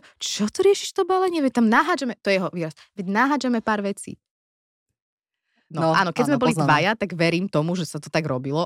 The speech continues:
Speaker 1: ale teraz, vieš, my ideme, keby sme sa sťahovali vždy, veď to, to je kočík, teraz nosič, teraz toto. A on je taký, že: „Veď potom to nahádžeme pár vecí.“ Takže určite sa, určite zákonite sa pohádame pred dovolenkou, kedy ja mu akože zase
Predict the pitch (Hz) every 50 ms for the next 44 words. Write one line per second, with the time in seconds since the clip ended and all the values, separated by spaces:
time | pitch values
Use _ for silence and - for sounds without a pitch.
0 | - 151 139 135 - - 143 143 147 139 143 143 139 160 151 143 143 147 147 147
1 | 143 139 131 - - - - - 147 143 - 135 135 - 147 - - 135 147 175
2 | 170 139 131 131 131 151 139 127 127 - 151 - - - 151 - - - 135 131
3 | 127 _ - - 165 156 - - - - - - - 131 143 139 156 143 120 -
4 | - - - 170 160 156 151 - - 139 - - - - - - - - - _
5 | _ _ _ 165 - 175 170 170 156 180 185 - 202 220 220 _ _ _ - 269
6 | - - - 381 403 - 453 392 - 311 - _ _ _ _ _ - 269 349 392
7 | 392 427 - 349 311 320 294 - 285 285 285 320 320 - - 214 190 - _ _
8 | - 196 220 - - 254 269 - 330 - 294 - 226 175 - - - - - _
9 | _ _ _ - 240 254 - 269 240 214 180 185 185 202 - 285 262 - 247 -
10 | 190 165 - 175 226 220 208 202 190 175 - - 170 170 175 175 170 175 165 165
11 | 160 160 160 - - 220 196 202 - 190 170 156 165 170 196 185 160 - - 214
12 | 196 180 165 170 180 - 180 160